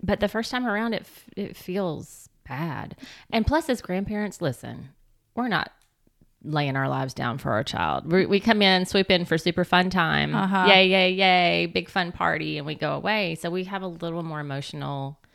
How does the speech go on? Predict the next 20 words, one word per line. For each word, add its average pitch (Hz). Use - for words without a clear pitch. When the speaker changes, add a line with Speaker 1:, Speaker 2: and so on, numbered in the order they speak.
Speaker 1:
psychological 127
bandwidth 127
to -
absorb 120
some 123
of -
Speaker 2:
True. 160
Speaker 1:
those. 151
Speaker 2:
That's 180
a 202
good 175
point. 165
Speaker 1:
I 220
feel 285
like 240
in 165
parenthood, 147
I 139
just 147
felt, 135